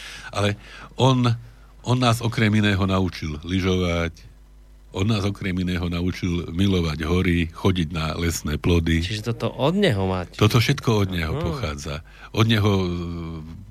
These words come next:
Speaker 1: som sa naučil poznať kvety, rastliny horské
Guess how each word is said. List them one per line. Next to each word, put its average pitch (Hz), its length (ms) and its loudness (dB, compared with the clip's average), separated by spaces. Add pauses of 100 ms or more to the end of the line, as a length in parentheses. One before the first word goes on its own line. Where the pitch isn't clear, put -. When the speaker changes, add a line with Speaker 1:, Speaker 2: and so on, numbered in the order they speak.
(240)
Speaker 1:
som 101 220 -4
sa 98 160 -2
naučil 95 400 0
poznať 82 560 -4
kvety, 90 640 0
rastliny 85 640 -4
horské 80 640 -4